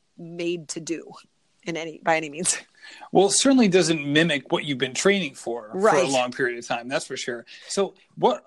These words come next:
Speaker 2: so you said you wanted to keep a balanced approach to your fitness each week. So you'd run three times a week. What else were you doing?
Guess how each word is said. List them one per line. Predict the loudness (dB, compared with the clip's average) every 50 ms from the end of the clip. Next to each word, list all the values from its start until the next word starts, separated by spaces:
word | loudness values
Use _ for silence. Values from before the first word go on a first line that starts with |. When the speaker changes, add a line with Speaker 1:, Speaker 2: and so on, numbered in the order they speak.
| -20 -20 -18
Speaker 2:
so | -14 -12 -10
you | -10
said | -8 -8 -10
you | -8 -8
wanted | -8 -8 -8 -10
to | -12
keep | -12 -12
a | -12
balanced | -8 -6 -6 -6 -6 -8 -10 -14 -16 -16 -16 -18 -18 -18 -20 -20
approach | -20 -16 -10 -6 -6 -6 -6 -8 -12 -10
to | -8
your | -8 -8
fitness | -8 -6 -6 -6 -6 -8 -10 -12 -10 -10 -12 -12 -14 _ _ _ _ -12
each | -10 -10 -10 -10 -12
week. | -8 -6 -6 -6 -4 -6
So | -8 -6 -6
you'd | -6 -4 -2
run | -4 -4
three | -4 -6 -6 -6
times | -4 -4 -4 -6 -6
a | -8
week. | -10 -10 -8 -4
What | -2 -2 -2 -2
else | -2 -4 -4 -6
were | -6 -6
you | -6 -6 -8
doing? | -10 -12 -12